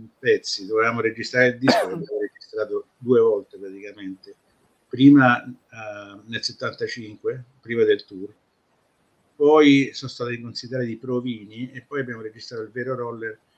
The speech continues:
Speaker 1: nel settantasei, ai primi mesi, adesso mi ricordo, credo marzo. Quindi, insomma, eravamo pieni di cose, ma ho detto, come ripeto,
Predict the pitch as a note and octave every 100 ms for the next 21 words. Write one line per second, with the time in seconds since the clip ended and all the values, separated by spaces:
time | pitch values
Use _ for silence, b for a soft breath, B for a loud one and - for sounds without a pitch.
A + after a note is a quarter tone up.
0 | _ _ _ _ _ C3+ A2+ A2 - -
1 | A2 G2 G2+ G#2+ G2 F#2+ F#2+ F#2+ F2 F#2+
2 | G2 G2 F#2 F#2 - G#2 - F#2+ F#2+ F#2
3 | F#2+ F#2+ G2 F#2 F#2+ F#2 E2+ - - _
4 | _ _ _ _ _ _ - E3+ C#3 E3
5 | C3+ C3 D#3+ D#3 D#3 C#3+ D3+ C3+ A#2+ G#2+
6 | G2 D#3 F3 F3+ D#3+ D3 - _ C3+ C#3
7 | C#3 C3+ C#3+ G#2+ G#2